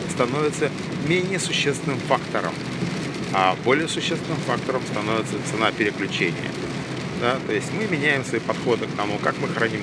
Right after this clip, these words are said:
данные, какими сервисами мы пользуемся. Но самое главное, что в этой ситуации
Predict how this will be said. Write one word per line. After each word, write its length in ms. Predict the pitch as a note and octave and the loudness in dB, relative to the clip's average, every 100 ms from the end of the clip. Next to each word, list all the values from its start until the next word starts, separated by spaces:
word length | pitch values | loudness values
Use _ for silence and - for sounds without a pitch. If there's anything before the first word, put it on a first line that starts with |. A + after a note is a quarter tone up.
| F2+ | 2
данные, 280 | F#2 F#2 F2+ | 2 2 -4
какими 260 | F#2+ A2+ G#2+ | -4 -2 -2
сервисами 520 | - G2+ F#2+ - G2+ | 0 2 0 -2 -4
мы 240 | - - | -4 0
пользуемся. 540 | G2 F2+ E2 F2 - F2+ F#2 F2 - - - - - - | 0 0 -4 -4 -4 -4 -4 -4 -4 -4 -2 -2 -2 -2
Но 80 | C#3 | 2
самое 340 | - A3 G#3+ | 4 2 2
главное, 580 | E3+ E3 D#3+ E3+ G3 E3 | 0 0 0 -2 -2 0
что 460 | - E3 C#3+ C#3 C#3 - - - - - - - - - - | 0 4 4 4 2 -4 -6 -6 -4 -4 -4 -4 -4 -4 2
в 40 | |
этой 200 | F3 E3 | 2 2
ситуации 760 | D3 - E3 F3 F#3+ - D3 | -2 0 2 2 0 2 2